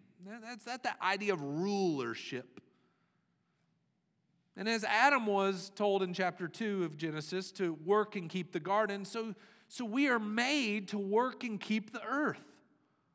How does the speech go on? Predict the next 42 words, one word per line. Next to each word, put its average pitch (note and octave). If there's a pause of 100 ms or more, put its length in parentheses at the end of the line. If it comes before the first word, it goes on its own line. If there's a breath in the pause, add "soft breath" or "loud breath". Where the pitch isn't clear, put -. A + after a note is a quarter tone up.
(300)
So B3
yes, D4
we A#3+
do D#4
chop B3
down G3+
the F3+
trees, G3+
but A#3
we C#4
don't D4+
chop C#4
them C#4+
all C#4+
down D3
at D3+
once, F3+
okay? G3 (1000 soft breath)
We B3
care C#4+
for G3+
them. B2+ (100)
We, G3+
we, G#3+ (200 loud breath)
we, B3
yes, C#4
we C#4+
mine C4
the A3
oceans G3+
for A3+
oil, G3+
and E3+
we A#3 (220 loud breath)
suck -
it B3+
up, A#3
and F3
we A#3
use A3+
it A#3
to G#3+